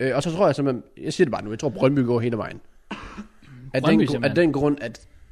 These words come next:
Speaker 1: jeg føler, Fredberg har, han er også master i femmands.
Speaker 2: Ja.
Speaker 1: Øh, og de har så meget bevis for den seneste sæson,
Speaker 2: Ja.
Speaker 1: hvor jeg vil ikke undre mig, hvis F C K var lidt med det, for det var bare for nemt for dem sidste
Speaker 2: Okay.
Speaker 1: gang.
Speaker 2: Ja.
Speaker 1: Øh, og så Lilleløs skal steppe op, og han
Speaker 2: Ja.
Speaker 1: kan faktisk gjort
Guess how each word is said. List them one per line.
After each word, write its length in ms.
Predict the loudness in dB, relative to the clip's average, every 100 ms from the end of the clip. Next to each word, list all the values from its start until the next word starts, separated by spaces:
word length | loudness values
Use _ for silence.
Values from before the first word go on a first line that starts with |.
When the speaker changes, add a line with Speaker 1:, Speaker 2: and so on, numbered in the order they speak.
| -20 -12
Speaker 1:
jeg 80 | -6
føler, 220 | -4 -4
Fredberg 580 | -4 -2 -2 0 -2 -4 _ _
har, 360 | -16 -10 -10 -8
han 120 | -8
er 40 |
også 280 | -8 -10 -8
master 400 | -4 -4 -2 -4
i 60 | -4
femmands. 580 | 0 0 2 0 -4 -16 _
Speaker 2:
Ja. 120 | -12 -12 -14 -20 _
Speaker 1:
Øh, 240 | -2 0 0
og 160 | -4 -4
de 100 | -2
har 180 | -2
så 100 | -2
meget 180 | -2 -2
bevis 300 | -2 -2 -2
for 80 | -4
den 120 | -10
seneste 320 | -4 -4 -4
sæson, 280 | -4 -4 -4 -8 -16
Speaker 2:
Ja. 80 | -16 -10
Speaker 1:
hvor 160 | 0 2
jeg 160 | 2 0
vil 40 |
ikke 120 | 0
undre 180 | 0 -2
mig, 100 | -4
hvis 180 | -6 -8
F 80 | -10
C 100 | -4
K 60 |
var 160 | -2 -2
lidt 180 | -4 -4
med 160 | -2 0
det, 140 | -2 -8 _ -10
for 100 | -4
det 100 | -2
var 40 |
bare 160 | -2 -6
for 100 | -6
nemt 240 | -8 -8
for 80 | -6
dem 160 | -6 -4
sidste 200 | -4 -4
Speaker 2:
Okay. 160 | -2
Speaker 1:
gang. 140 | -2 -4 -10 _ _ -16 -12
Speaker 2:
Ja. 380 | -6 -2 0 0
Speaker 1:
Øh, 60 | -4 -8 _ _ -20 _ _ -20 -12
og 120 | -4
så 120 | 0
Lilleløs 580 | 2 4 4 4 0 -2 -12 -20 -20 _ -10
skal 280 | -8 -4 -4
steppe 260 | -2 -2 0
op, 160 | -2 -4
og 80 | -6
han 80 | -4
Speaker 2:
Ja. 40 |
Speaker 1:
kan 100 | -4
faktisk 240 | -4 -4 -2
gjort 160 | -2